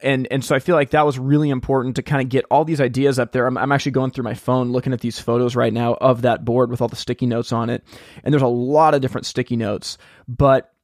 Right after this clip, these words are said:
it was, it was, it was like, uh, yeah, just a lot of the things up there actually fit together as serving a greater purpose. And that greater purpose became the goal.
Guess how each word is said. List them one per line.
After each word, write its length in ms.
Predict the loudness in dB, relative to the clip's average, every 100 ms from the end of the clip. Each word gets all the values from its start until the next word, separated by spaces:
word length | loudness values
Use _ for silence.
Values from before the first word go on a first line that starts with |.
| _ _ _ -4
it 160 | -4 0
was, 540 | 2 4 2 -2 -8 -2
it 80 | -2
was, 200 | -2 -6
it 100 | -2
was 180 | -2 2
like, 240 | 0 2
uh, 320 | 0 2 0 -4 -10 _ _
yeah, 220 | 0 2
just 160 | 0 -2
a 60 | 0
lot 200 | 2 2
of 40 |
the 60 | -2
things 240 | -4 -2
up 180 | -2 2
there 260 | 2 2 2
actually 420 | 0 0 -2 -6
fit 300 | -4 -2 -2
together 560 | -2 -4 2 2 2 0
as 140 | 0
serving 380 | 0 -2 0 -2
a 40 | -4
greater 340 | -2 0 -2
purpose. 480 | 0 0 2 0 0
And 100 | 0
that 120 | 0
greater 280 | 0 2 2
purpose 380 | 0 0 -2 -6
became 320 | -6 -6 -6
the 80 | -4
goal. 420 | 2 2 2